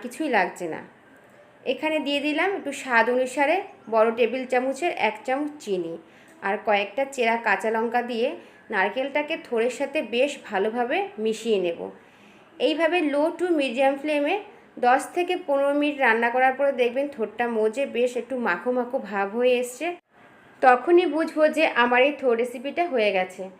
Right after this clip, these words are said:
দেখুন মশলা ছাড়া অসাধারণ স্বাদের হয় এই থোর রান্নাটা। বাড়িতে অবশ্যই ট্রাই করুন আর আমাকে কমেন্ট করে জানান যে আপনাদের কেমন লেগেছে।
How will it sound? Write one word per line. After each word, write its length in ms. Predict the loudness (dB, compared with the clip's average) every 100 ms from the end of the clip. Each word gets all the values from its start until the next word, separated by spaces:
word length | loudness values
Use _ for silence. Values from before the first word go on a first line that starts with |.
| -20 -20 -10
দেখুন 340 | 2 2 4 0
মশলা 500 | 4 4 2 -2 -4
ছাড়া 480 | 0 2 4 4 -2 -12 -20 -6
অসাধারণ 680 | -4 -4 -4 -4 -2 -2 -4
স্বাদের 460 | -2 0 2 0
হয় 160 | 0 0
এই 180 | 0 -2
থোর 140 | -6 -4
রান্নাটা। 440 | -4 -8 -8 -10 -12 _ _ _ _ 2
বাড়িতে 380 | 4 4 2
অবশ্যই 520 | 2 4 2 0 -2 -2
ট্রাই 320 | 4 4 4
করুন 220 | 0 -6 -6 -2
আর 240 | 0 0
আমাকে 300 | 0 -4 -4
কমেন্ট 400 | -2 -2 -2 -6
করে 220 | -4 -2
জানান 380 | 0 2 2 -2 -6 -18 -20 -14
যে 200 | -2 0
আপনাদের 520 | 2 -2 0 0 0
কেমন 340 | 2 0 2 0
লেগেছে। 480 | -2 -2 -6 -14